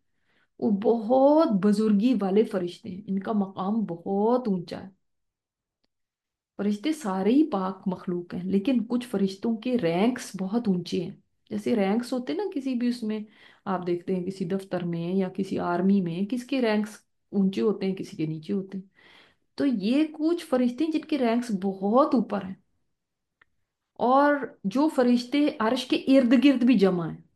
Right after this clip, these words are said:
वो भी, और जो अर्श को उठाने वाले भी हैं, सब अल्लाह ताला की पाकी बयान करते हैं और उस पर ईमान रखते हैं, और ईमान वालों के लिए मग़फ़िरत मांगते रहते हैं।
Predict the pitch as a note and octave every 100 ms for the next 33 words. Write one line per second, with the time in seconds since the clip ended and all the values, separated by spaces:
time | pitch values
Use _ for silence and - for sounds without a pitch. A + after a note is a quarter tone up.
0 | _ - E3+ G3+ G3+ C4 A#4 - - G#3+
1 | G#3+ G3 - - G#3 F#3+ E3+ E3 E3+ D#3+
2 | - G3+ G3+ - _ _ _ _ _ -
3 | - - F4 F4 C4 A#3+ A3+ G#3 F#3+ A#3
4 | G#3 E3+ E3+ G#3+ F#3 F3 E3 E3 D3+ F#3
5 | F3 E3+ - F3 F3 E3 D#3+ E3+ E3+ -
6 | F3 - - - - C#4 - B3+ C4 B3+
7 | C4 D4+ E4 A#3 G3+ G#3 A#3+ D4 F4+ D#4+
8 | D4 B3 G#3 - A3 A3 A3 F#3+ E3+ E3+
9 | F#3+ F#3 - G#3 G3